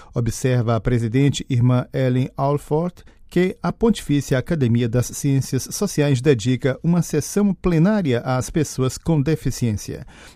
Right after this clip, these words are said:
É apropriado que, em seu trigésimo aniversário, consideremos esse importante grupo,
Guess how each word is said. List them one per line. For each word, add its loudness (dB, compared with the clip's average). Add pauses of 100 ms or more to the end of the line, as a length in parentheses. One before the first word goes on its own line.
É 2
apropriado 2
que, -2
em 0
seu -2
trigésimo 0
aniversário, 0 (200)
consideremos 2
esse 0
importante 0
grupo, 0